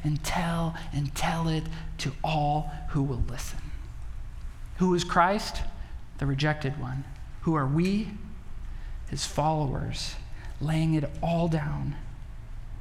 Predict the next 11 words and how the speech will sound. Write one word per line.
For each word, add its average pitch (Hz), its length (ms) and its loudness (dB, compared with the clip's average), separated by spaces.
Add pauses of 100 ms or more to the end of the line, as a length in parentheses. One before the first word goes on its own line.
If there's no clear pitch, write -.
(600)
so - 140 -4
that 143 200 -2
many 160 320 2
will 135 160 0
hear 143 380 0
the 127 200 -6
life-changing 139 840 0
message 131 580 -4 (880)
of 135 80 -4
the 131 60 0
gospel 139 580 -2